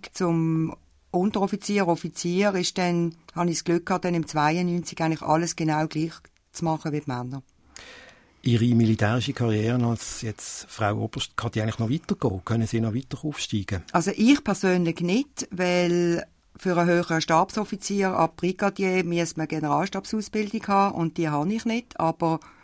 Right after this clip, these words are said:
Speaker 1: für andere Frauen, es gibt zum Beispiel eine, die ist Oberst im Generalstab, das könnte durchaus möglich sein.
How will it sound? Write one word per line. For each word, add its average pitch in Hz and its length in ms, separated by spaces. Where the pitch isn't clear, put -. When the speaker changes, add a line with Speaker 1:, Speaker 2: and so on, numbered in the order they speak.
Speaker 1:
für - 240
andere 202 720
Frauen, 196 560
es 165 160
gibt 185 200
zum - 120
Beispiel 180 300
eine, 165 380
die 202 100
ist 175 120
Oberst 170 300
im 160 100
Generalstab, 139 880
das - 320
könnte 190 420
durchaus 190 420
möglich 165 360
sein. 160 220